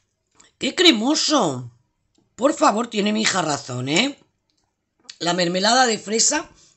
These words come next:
le va que ni pintado, ¿eh? Mm. Yo sé de uno,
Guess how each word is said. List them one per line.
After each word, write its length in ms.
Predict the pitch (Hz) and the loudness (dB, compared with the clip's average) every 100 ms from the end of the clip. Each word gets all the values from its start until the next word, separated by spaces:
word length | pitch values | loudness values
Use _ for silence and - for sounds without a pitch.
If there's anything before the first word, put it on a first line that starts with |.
| _ | _
le 200 | 175 190 | -4 -2
va 200 | 180 190 | 0 0
que 80 | 254 | 0
ni 120 | 269 | -4
pintado, 600 | 240 175 165 - 196 127 | -4 -4 -2 2 2 2
¿eh? 260 | 135 294 - _ _ _ _ _ _ _ _ _ _ _ _ _ _ _ _ _ _ _ _ - | -2 -6 -8 _ _ _ _ _ _ _ _ _ _ _ _ _ _ _ _ _ _ _ _ -12
Mm. 400 | 262 294 185 135 120 - - - - - _ _ _ _ _ _ _ _ _ _ _ _ _ _ _ _ _ _ _ _ _ _ _ _ _ _ _ _ _ _ _ _ _ - - _ _ _ | -4 -2 -2 -6 -8 -12 -20 -12 -10 -10 _ _ _ _ _ _ _ _ _ _ _ _ _ _ _ _ _ _ _ _ _ _ _ _ _ _ _ _ _ _ _ _ _ -20 -20 _ _ _
Yo 200 | 180 254 | -8 -2
sé 160 | - 214 | -2 0
de 160 | 170 | 0
uno, 420 | 196 214 285 - | 0 -2 -4 -8